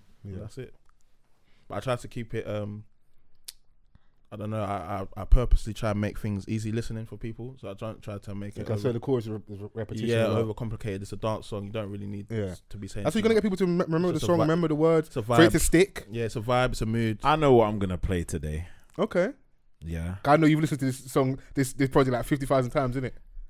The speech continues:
Speaker 3: Uh, yeah.
Speaker 1: I hear it.
Speaker 2: <laughs> Listen.
Speaker 3: Um, and there, there were just certain songs that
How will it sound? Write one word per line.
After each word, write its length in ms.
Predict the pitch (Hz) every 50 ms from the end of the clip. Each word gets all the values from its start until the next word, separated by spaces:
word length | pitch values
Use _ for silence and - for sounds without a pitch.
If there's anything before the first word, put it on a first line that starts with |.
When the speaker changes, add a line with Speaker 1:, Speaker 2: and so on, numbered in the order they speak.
| - -
Speaker 3:
Uh, 440 | 92 92 90 92 92 90 90 90 87
yeah. 420 | 92 92 98 104 104 110 131 156 165 151 120
Speaker 1:
I 100 | 120 131
hear 220 | 139 139 120 117
it. 100 | 147 143 -
Speaker 2:
<laughs> 40 | -
Listen. 420 | 147 143 131 - - 98 92 92 - - - -
Speaker 3:
Um, 440 | - 104 107 110 107 104 101 101 98 -
and 240 | - 107 104 104 104
there, 180 | 110 110 110 110 107 101 - -
there 140 | - 117 120
were 120 | 131 135
just 460 | 120 104 - 131 - - - - - -
certain 440 | - - 151 151 156 131 127 127
songs 540 | 117 - - 139 131 123 110 101 95 87 80 -
that 220 | - 95 - -